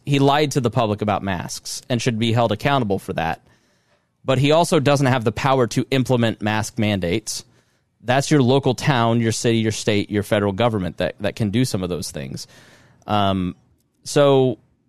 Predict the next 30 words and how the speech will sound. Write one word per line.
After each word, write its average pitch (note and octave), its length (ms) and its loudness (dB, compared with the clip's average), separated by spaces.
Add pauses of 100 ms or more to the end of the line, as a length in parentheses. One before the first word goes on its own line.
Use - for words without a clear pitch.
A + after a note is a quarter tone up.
when D3 160 2
I D3+ 40 2
read E3 220 4
the D3 60 -2
Fauci D#3 480 2
emails, C3+ 480 2 (560)
I B2 100 -2
just D3+ 260 -2
kind D#3 160 2
of A#2 80 0
see C#3 160 -2
a A#2+ 40 2
big A2 200 -2
nothing B2 360 0
burger G#2+ 340 2
because A2 460 0
it B2 120 -2
just C#3+ 240 0
va-, G2+ 460 -4
validates C3 760 0 (420)
the C3+ 100 2
problems C#3 640 2
that B2+ 100 4
I've B2+ 120 2
had D3 200 2
with A#2+ 160 2
him B2 140 2
from C3 160 2
the C3 80 4
beginning. C3+ 440 0